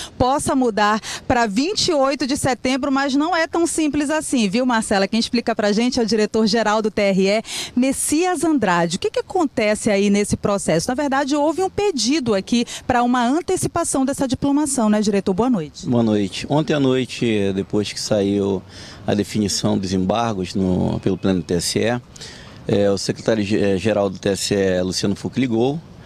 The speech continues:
Speaker 2: informando da decisão e sugerindo que nós antecipássemos a diplomação.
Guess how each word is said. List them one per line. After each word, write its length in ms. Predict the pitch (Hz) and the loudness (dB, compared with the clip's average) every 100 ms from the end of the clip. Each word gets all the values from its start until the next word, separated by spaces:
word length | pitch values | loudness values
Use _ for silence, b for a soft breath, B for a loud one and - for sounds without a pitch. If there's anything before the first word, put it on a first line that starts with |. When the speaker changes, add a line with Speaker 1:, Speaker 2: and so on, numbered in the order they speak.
| B B - | B B -10
Speaker 2:
informando 580 | - 107 101 98 98 | -2 0 2 0 0
da 120 | 98 95 | -2 -2
decisão 720 | 101 - 110 101 113 135 131 | -2 -2 0 2 2 2 0
e 680 | 123 113 110 104 101 95 95 B B - | 0 0 0 0 0 -2 -4 B B -6
sugerindo 640 | - 170 165 139 143 143 | 0 2 2 2 0 0
que 60 | 131 | 0
nós 200 | 131 131 | 0 0
antecipássemos 840 | 127 131 - - 120 - 123 110 | 0 -2 -4 -2 -2 0 -2 2
a 320 | 117 113 107 | 2 2 0
diplomação. 680 | 107 107 117 120 113 90 85 | -2 0 2 2 0 -2 -4